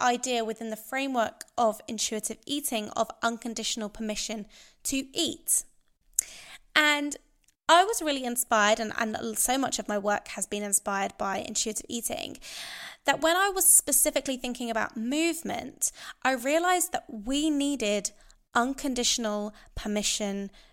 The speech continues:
to rest. So this is the idea that no matter what is going on for you in your life,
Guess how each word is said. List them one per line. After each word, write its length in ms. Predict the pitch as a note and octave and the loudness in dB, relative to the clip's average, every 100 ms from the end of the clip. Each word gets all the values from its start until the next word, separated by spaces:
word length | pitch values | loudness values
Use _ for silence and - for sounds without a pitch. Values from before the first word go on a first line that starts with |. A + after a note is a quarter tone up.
| _ | _
to 260 | - - G#3 | -4 -2 -4
rest. 640 | F#3 G3 - - - - - _ _ _ _ _ _ _ _ _ - - | -4 -6 -4 -4 -4 -8 -14 _ _ _ _ _ _ _ _ _ -4 -2
So 200 | - D#4 | 4 4
this 520 | D#4 F4+ G4 - - - - - _ _ - | 6 2 4 2 0 -4 -12 -20 _ _ 0
is 160 | G3 | 2
the 120 | C4+ | 4
idea 440 | A#3 A#3 A#3 A#3 G#3+ | 6 6 6 4 6
that 240 | G#3 - | 4 2
no 240 | B3 C#4+ D4+ | 2 4 4
matter 640 | D4+ E4+ - - - E4 | 4 2 0 -6 -2 -2
what 260 | D4 D4 - | 0 -2 -2
is 180 | B3 - | -4 0
going 380 | B3 A#3+ A#3 A3+ | 4 4 2 2
on 260 | A3 G#3 | 2 0
for 180 | G#3 G#3+ | -6 -8
you 440 | F#3 F#3+ G3 - - | -6 -6 -4 -6 -4
in 140 | G#3+ | -2
your 120 | G3+ | -2
life, 600 | F#3+ F#3+ - G#3+ - - | -2 -4 -6 -8 -12 -20